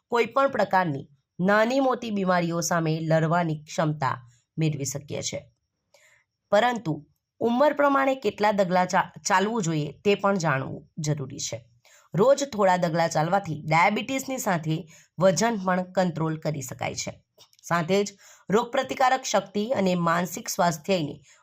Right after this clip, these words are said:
વધુ સારું બનાવી શકાય છે. રોજની ત્રીસથી ચાળીસ મિનિટ ચાલવાથી તમારા શરીરમાંથી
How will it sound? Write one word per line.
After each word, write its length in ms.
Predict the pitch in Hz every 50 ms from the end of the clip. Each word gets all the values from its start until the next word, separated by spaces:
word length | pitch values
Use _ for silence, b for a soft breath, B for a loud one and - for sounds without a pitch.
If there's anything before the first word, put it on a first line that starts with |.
| b b
વધુ 340 | 151 175 185 165 165 226 247
સારું 420 | 240 226 185 165 156 156 156 -
બનાવી 420 | - - 190 185 160 147 - - 123
શકાય 340 | 127 - - - - - -
છે. 180 | - - - - - _ _ b b b b b b
રોજની 500 | 175 196 220 240 220 220 262 285 302 302
ત્રીસથી 460 | 294 - 233 233 233 214 - - 254
ચાળીસ 520 | 220 - 233 196 185 190 202 226 226 - 220
મિનિટ 340 | 214 208 202 202 196 196 -
ચાલવાથી 520 | 196 165 165 165 165 165 165 170 185 190
તમારા 340 | 185 180 175 170 165 160 170
શરીરમાંથી 880 | 160 156 190 170 165 185 202 196 208 190 175 165 156 156 170 175 185